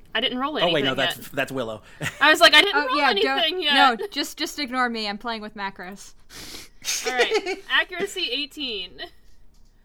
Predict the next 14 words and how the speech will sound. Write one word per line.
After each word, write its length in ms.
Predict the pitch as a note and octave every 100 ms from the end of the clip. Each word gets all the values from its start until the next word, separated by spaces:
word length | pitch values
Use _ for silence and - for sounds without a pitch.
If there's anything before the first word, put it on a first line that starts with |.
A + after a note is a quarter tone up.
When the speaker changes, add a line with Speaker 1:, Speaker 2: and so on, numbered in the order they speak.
| _ - - _ _ -
Speaker 2:
Okay, 540 | C#3+ F#3 - B3 A#3+ G2+ -
um, 640 | C#3+ F3+ G#3 B3 C4+ A#3 - - - _ - -
Speaker 1:
And 140 | - A3+
then 80 | A3+
I 40 |
have 100 | A3+
to 80 | G#3
roll 180 | G3+ F#3+
a 40 |
D 120 | F#3+
one 160 | F#3 F#3
hundred, 320 | F#3+ F3 E3
I 40 |
think. 240 | E3+ -